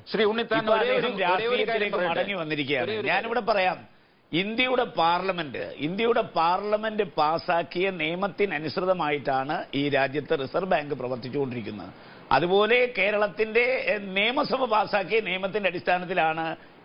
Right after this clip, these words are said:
Speaker 2: കേരളത്തിലെ സഹകരണ ബാങ്കുകൾ പ്രവർത്തിക്കുക. അതിന് കൃത്യമായ നിബന്ധനകളുണ്ട്, ചട്ടങ്ങളുണ്ട്. ഇവിടെ ഒരു കാര്യം മനസ്സിലാക്കണം,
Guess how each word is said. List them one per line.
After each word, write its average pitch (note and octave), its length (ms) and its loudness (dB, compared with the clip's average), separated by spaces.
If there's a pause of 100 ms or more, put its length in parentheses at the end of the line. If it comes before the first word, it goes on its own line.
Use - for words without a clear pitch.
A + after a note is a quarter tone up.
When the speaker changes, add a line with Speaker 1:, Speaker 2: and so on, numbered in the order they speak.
Speaker 2:
കേരളത്തിലെ E3 440 2
സഹകരണ F#3+ 540 2
ബാങ്കുകൾ E3 400 -2
പ്രവർത്തിക്കുക. C#3+ 440 -2
അതിന് D#3+ 480 -2
കൃത്യമായ G3+ 560 2
നിബന്ധനകളുണ്ട്, G3+ 1000 2
ചട്ടങ്ങളുണ്ട്. G#3+ 920 0 (220)
ഇവിടെ A3+ 180 2
ഒരു C#4 180 2
കാര്യം B3 280 2
മനസ്സിലാക്കണം, E3+ 600 -2